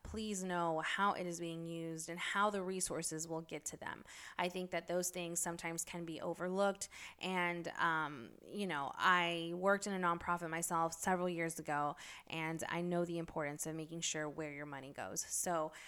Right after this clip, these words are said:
I, um, I did wanna say that. It makes me, like, a little bit nervous to talk about that, but I did just want to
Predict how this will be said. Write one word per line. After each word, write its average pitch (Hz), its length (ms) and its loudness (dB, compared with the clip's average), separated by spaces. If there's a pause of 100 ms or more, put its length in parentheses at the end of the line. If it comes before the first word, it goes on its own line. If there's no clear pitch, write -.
(120)
I, 170 460 2
um, 156 460 -2 (440)
I 247 40 8
did 269 80 12
wanna 240 180 6
say 226 140 2
that. 185 320 8
It - 20 -4
makes 180 220 -4
me, 175 80 -4
like, 165 100 -4
a 160 60 0
little 175 180 2
bit 156 140 -6
nervous 165 400 0
to 165 340 -2
talk 240 220 6
about 285 220 6
that, 277 260 4 (100)
but 190 260 6
I 180 140 -2
did 175 300 -2
just 165 320 -2
want 170 240 -2
to 165 200 -4